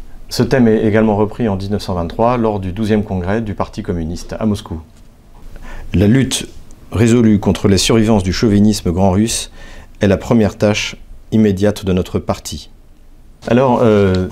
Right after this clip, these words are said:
Staline est contesté par, euh, certains, euh, certains bolcheviks qui considèrent que le développement des langues, euh, régionales, euh, est une perte de temps et que, à la limite, le but, c'est de, de, de répandre la pensée marxiste et le mieux, c'est de la faire dans la langue que tout le monde parle, c'est-à-dire, euh, c'est-à-dire le russe.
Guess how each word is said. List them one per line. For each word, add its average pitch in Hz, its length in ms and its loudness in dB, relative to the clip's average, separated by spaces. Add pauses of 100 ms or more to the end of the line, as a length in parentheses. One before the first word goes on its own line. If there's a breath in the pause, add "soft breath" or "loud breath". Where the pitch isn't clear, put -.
Staline 127 400 0
est 98 280 2
contesté 113 560 0
par, 110 240 -2
euh, 92 280 -2
certains, 104 580 -2
euh, 85 260 -4
certains 95 300 -6
bolcheviks 107 640 -2
qui 95 340 -2
considèrent 104 480 -4
que 107 60 0
le 92 100 0
développement 101 480 -2
des 92 100 -2
langues, 98 260 -2
euh, 87 120 -4 (340)
régionales, 95 560 -2 (420 loud breath)
euh, 92 320 0
est 92 140 -4
une 95 140 -2
perte 85 180 -4
de 90 120 -6
temps 127 200 -2
et 117 60 -2
que, 107 100 -4
à 98 40 0
la 98 100 -2
limite, 104 240 -2
le 98 100 -6
but, 110 240 -6
c'est - 160 -6
de, 87 580 -2
de, 82 40 -8
de 82 80 -8
répandre 92 360 -2
la 90 80 -2
pensée 90 280 -8
marxiste 95 420 -6
et 98 40 -4
le 90 100 -2
mieux, 107 100 0
c'est 107 140 -2
de 87 40 -4
la 80 80 -2
faire 107 200 -4
dans 92 100 -4
la 87 80 -2
langue 95 160 -2
que - 80 -10
tout 92 140 -10
le 87 40 -4
monde 80 160 -4
parle, - 160 -2
c'est-à-dire, 101 540 -4
euh, 87 160 -2
c'est-à-dire 101 400 -2
le 101 80 0
russe. 76 240 -8